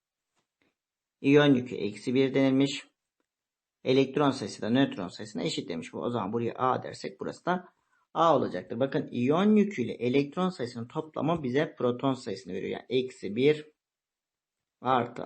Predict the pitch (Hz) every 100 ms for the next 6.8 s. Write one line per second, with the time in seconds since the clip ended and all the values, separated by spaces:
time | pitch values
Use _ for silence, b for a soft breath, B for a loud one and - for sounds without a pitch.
0 | - 127 139 - 147 143 143 - 175 -
1 | 135 120 123 113 - 67 - 123 120 120
2 | 127 123 131 127 123 127 143 95 156 -
3 | b b _ _ _ _ _ - 135 160
4 | - 123 120 - 151 117 98 - - _
5 | - 95 87 80 104 69 - - 120 120
6 | 80 135 - 127 101 113 175